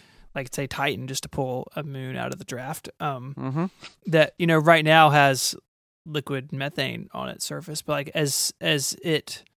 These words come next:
Speaker 1: assumedly gets warmer as the sun grows and is brighter and hotter, that,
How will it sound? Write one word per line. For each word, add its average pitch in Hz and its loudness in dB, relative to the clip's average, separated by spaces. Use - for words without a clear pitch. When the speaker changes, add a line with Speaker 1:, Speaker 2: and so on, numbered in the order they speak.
Speaker 1:
assumedly 151 0
gets 139 -6
warmer 156 0
as 143 -2
the 135 -6
sun 139 -4
grows 131 -6
and 143 -10
is 131 -8
brighter 135 -6
and 135 -8
hotter, 135 -6
that, 127 -6